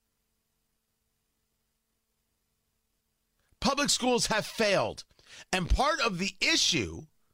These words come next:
by the way, not every public school is a mess. Some public schools are great. My kids go to a public school.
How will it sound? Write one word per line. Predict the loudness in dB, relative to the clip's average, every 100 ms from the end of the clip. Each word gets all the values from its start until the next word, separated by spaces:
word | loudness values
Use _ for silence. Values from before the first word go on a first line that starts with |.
| _ -6
by | -2 0
the |
way, | 0
not | -2 -2 -2
every | -4 -2 -4
public | -4 -4 -4
school | -4 -2 -2
is | -2
a |
mess. | -2 -2 -2 -4 -8 -12
Some | -4 -2
public | 0 -2 -4
schools | -6 -4 -4 -4
are | -8
great. | -4 -2 -2 -6 -20 -16
My | -14
kids | -6 -4 -2
go | 0 2
to | 0
a |
public | 0 -2 -2
school. | -4 -2 -2 -2